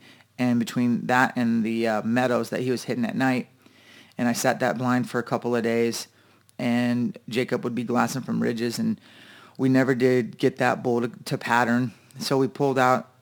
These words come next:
went to town. By this time, it's August thirtieth, and I get cell phone service finally when I'm in town getting gas and everything. And so we've moved camp. I think f-, this was our fourth or fifth move.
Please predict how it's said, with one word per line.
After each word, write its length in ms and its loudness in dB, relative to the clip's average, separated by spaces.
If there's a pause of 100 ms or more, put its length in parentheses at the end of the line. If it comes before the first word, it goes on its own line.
went 240 0
to 80 -6
town. 560 0 (540)
By 100 -2
this 160 -2
time, 240 2
it's 220 -2
August 340 -2
thirtieth, 540 -2 (640)
and 420 0 (380)
I 140 -2
get 380 2 (240)
cell 240 0
phone 180 0
service 320 -2
finally 320 2
when 100 2
I'm 120 2
in 100 2
town 300 0
getting 260 -2
gas 320 -2
and 80 -2
everything. 500 -2
And 140 -2 (160)
so 480 -6
we've 220 -4
moved 240 -2
camp. 260 -2
I 80 -8
think 260 -6 (560)
f-, 720 -20
this 220 -2
was 120 -4
our 120 -4
fourth 340 -2
or 60 -4
fifth 360 -6
move. 400 -2